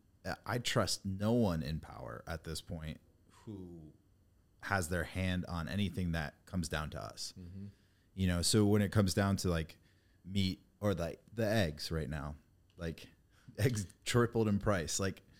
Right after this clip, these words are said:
Speaker 2: Yeah, they did. It's
Speaker 1: and
Speaker 2: like eight, nine dollars a dozen now.
Speaker 1: Yeah, and then all of a sudden you have farmers saying, like, the feed that they were getting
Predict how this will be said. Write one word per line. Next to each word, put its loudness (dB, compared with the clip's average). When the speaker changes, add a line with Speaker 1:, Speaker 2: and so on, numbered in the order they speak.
Speaker 2:
Yeah, 8
they 10
did. 6
It's 0
Speaker 1:
and 6
Speaker 2:
like 10
eight, 12
nine 10
dollars 10
a 2
dozen 6
now. 6
Speaker 1:
Yeah, 0
and 6
then 4
all 6
of 2
a 2
sudden 4
you 6
have 2
farmers 2
saying, 2
like, -2
the 0
feed 0
that 0
they 0
were 0
getting -2